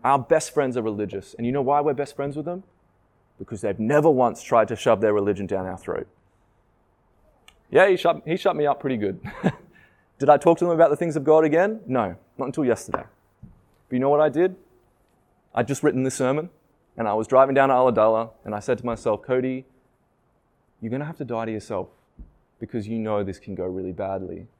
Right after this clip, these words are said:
But do you love your nana enough to say something?" And I'm not trying to toot my own horn,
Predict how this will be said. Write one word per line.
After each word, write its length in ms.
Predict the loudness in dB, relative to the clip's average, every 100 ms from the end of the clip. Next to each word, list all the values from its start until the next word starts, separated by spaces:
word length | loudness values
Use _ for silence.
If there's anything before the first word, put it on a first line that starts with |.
| _ _ -20 _ -20 -16 -10
But 140 | -10
do 100 | -6
you 220 | -2 0
love 280 | 4 4 4
your 80 | 0
nana 260 | -2 -4
enough 220 | -6 -8 -10
to 80 |
say 180 | -8 -8
something?" 300 | -8 -14 -18 _ _ _ _ _ _ _ _ _ _ _ -4
And 80 |
I'm 60 | -2
not 100 | 0
trying 180 | 2 4
to 40 |
toot 120 | 4
my 100 | 4
own 120 | 2 2
horn, 260 | 2 0